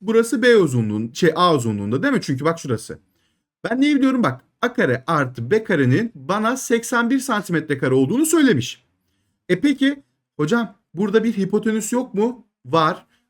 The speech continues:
O zaman A'nın karesi artı B'nin karesi eşittir X'in karesini vermez mi? Verir. Hipotenüs yapıyorum. A kare artı B kareyi bana seksen bir olarak verdi zaten. E, seksen bir eşittir x kare ise X buradan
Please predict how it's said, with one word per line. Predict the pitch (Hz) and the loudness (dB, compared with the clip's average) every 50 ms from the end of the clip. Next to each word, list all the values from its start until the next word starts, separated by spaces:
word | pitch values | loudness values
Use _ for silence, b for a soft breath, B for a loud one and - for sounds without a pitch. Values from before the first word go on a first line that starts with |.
| _ _ | _ _
O | 127 120 | -2 0
zaman | 127 156 175 196 202 202 202 - _ _ | 0 0 0 0 -2 -2 -4 -6 _ _
A'nın | - 156 160 165 165 180 202 208 | -2 0 0 0 0 0 -2 -4
karesi | 202 - 214 202 196 185 185 - 180 | -2 0 0 2 2 0 -2 -4 -4
artı | - 147 151 151 147 - - 135 123 | -2 0 0 0 0 -2 -6 -4 0
B'nin | 135 139 135 135 127 120 113 | 2 2 2 2 2 0 -2
karesi | 117 127 120 110 107 104 - - - | 0 -2 -2 -2 -2 -4 -8 -8 -6
eşittir | - 147 147 - 190 180 - - 247 262 - - | -4 -4 -4 -6 -8 -8 -6 -6 -6 -6 -6 -8
X'in | 185 - - - - 202 | -8 -6 -6 -6 -6 -4
karesini | 170 202 185 180 175 - - 160 143 | 0 0 2 2 0 0 -2 0 2
vermez | 139 131 123 123 120 120 117 | 2 2 4 4 2 2 2
mi? | 120 143 185 220 - _ _ _ _ _ _ | 2 0 0 0 -4 _ _ _ _ _ _
Verir. | 123 123 127 123 107 123 135 - - _ _ _ - | 0 0 2 2 2 0 -2 -4 -10 _ _ _ -8
Hipotenüs | 123 127 123 131 143 143 135 131 | -4 -2 0 0 0 0 0 0
yapıyorum. | 127 113 - 113 104 143 170 - b b b b b b b _ _ | -2 -2 -2 -4 -6 -6 -8 -10 b b b b b b b _ _
A | - 156 | -10 -6
kare | - 220 214 | -4 0 0
artı | 220 220 214 220 208 | 0 0 0 -2 -4
B | 220 226 | -4 -2
kareyi | 226 226 214 220 202 | -2 -2 -2 -2 -2
bana | 214 220 226 | -4 -4 -4
seksen | 220 - 208 202 - - 208 208 208 | -4 -4 -4 -4 -4 -6 -6 -2 -2
bir | |
olarak | 214 208 208 220 226 226 - | 0 0 0 0 -2 -2 -2
verdi | 214 208 202 196 220 | -2 -2 -2 -2 -2
zaten. | 220 208 202 151 127 - 110 98 92 - _ _ _ _ _ _ _ | -2 0 0 0 0 -2 -6 -8 -8 -10 _ _ _ _ _ _ _
E, | 117 | -12
seksen | 120 127 160 160 156 160 220 202 220 | -4 -2 -2 -2 0 -2 -2 -2 -2
bir | 220 220 | -2 -2
eşittir | 226 226 - - - 233 220 | -2 -4 -4 -8 -6 -4 -4
x | 240 233 - - | -4 -4 -4 -4
kare | - 226 190 180 | -2 0 0 0
ise | 170 - - 202 214 226 226 - _ _ _ _ _ _ | 0 0 -2 -4 -4 -4 -6 -12 _ _ _ _ _ _
X | - 202 180 196 - - | -8 -8 -8 -8 -6 -2
buradan | 143 131 120 127 139 160 190 190 190 | -2 0 0 0 0 0 -2 -4 -8